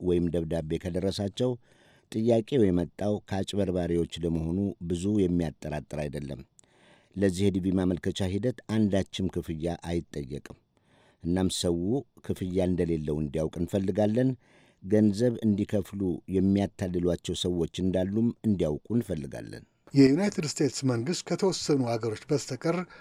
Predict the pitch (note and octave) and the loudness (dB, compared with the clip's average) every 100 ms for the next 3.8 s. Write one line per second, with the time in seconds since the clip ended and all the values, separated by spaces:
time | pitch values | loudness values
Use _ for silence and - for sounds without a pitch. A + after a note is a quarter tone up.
0 | - - C#3 C3 D#3+ F3 C3+ C#3+ D#3+ B2+ | -20 -4 0 2 2 2 2 2 2 0
1 | A#2+ A2+ - B2 B2 E3 E3+ - - - | 0 -2 -4 -6 2 2 2 -6 -20 -4
2 | E3 G3 - D#3 - C#3+ C3 A#2+ C3+ C3+ | 0 0 0 0 0 -2 0 0 2 2
3 | B2 B2+ A#2+ B2+ A#2 - F3 | 0 -4 -4 -2 -2 -2 -2